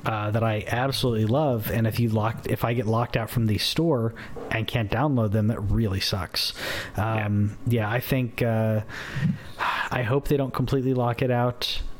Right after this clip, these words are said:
Speaker 1: Um, I, I almost feel like the fact that they're removing it just from the, from the browser, that it has to do with how the P S three store and P S four, like, how they interact with each other.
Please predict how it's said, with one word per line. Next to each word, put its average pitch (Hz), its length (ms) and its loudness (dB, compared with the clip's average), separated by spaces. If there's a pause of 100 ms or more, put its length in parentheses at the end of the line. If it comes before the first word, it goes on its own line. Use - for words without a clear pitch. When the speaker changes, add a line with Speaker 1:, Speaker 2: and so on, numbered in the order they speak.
Speaker 1:
Um, 101 500 2 (280)
I, 160 320 0
I 143 100 0
almost 170 400 0
feel 143 160 2
like 131 220 0
the - 80 0
fact 156 320 -2
that 147 80 -2
they're 135 120 2
removing 127 380 2
it - 160 -6
just 117 420 0
from 151 240 0
the, 131 160 0 (120)
from 123 340 2
the 110 200 2
browser, 123 920 0 (320)
that 127 100 2
it 117 80 -2
has - 340 -2
to 135 100 0
do 123 200 2
with 120 140 2
how 127 260 0
the 113 200 2
P 131 260 0
S - 140 -2
three 117 280 2
store 110 380 0
and 101 100 0
P 120 160 2
S 110 220 0
four, 110 520 0 (280)
like, 107 140 -2
how 127 100 0
they 113 160 0
interact 104 420 0
with 147 140 0
each 160 160 0
other. 170 260 2